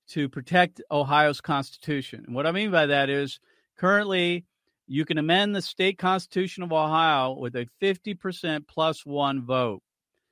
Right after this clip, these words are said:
Fifty percent plus one. Doesn't take much to get that done. In fact, we've seen it done here in the state of Ohio a hundred and sixty, uh, hundred and seventy-six times.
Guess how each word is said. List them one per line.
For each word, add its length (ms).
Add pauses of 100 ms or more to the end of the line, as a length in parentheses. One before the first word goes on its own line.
(180)
Fifty 280
percent 420
plus 260
one. 200
Doesn't 260
take 200
much 300
to 80
get 200
that 260
done. 300
In 100
fact, 300 (480)
we've 180
seen 240
it 100
done 220
here 220
in 80
the 40
state 240
of 80
Ohio 360
a 20
hundred 320
and 120
sixty, 440
uh, 240
hundred 220
and 100
seventy-six 540
times. 760